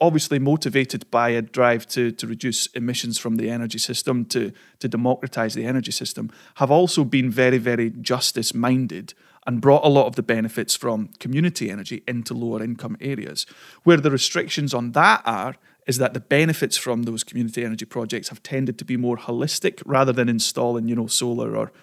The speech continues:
heat pumps in people's homes. It, it's delivered through community benefit funds. So it supports capacity building. It su-,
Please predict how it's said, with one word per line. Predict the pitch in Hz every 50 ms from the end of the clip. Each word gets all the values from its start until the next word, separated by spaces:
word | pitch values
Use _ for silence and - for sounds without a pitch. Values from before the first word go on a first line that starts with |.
| _ _ _
heat | _ - 139 - -
pumps | 127 113 110 -
in | 123 117
people's | - 123 104 113 104 -
homes. | - - 151 139 117 107 107 120 120 - - - - - - _
It, | - - - - _ _ _ _ _
it's | - 127 107 -
delivered | - 139 127 123 117 123 113
through | - 127 123 113
community | - - 127 117 113 - -
benefit | - 135 147 147 147 139 - - - -
funds. | - 139 135 135 131 -
So | - 147
it | 135
supports | - - 147 - 202 214 214 -
capacity | - 208 - 151 131 123 - - 120
building. | 113 - 113 101 110 131 135 -
It | - -
su-, | - -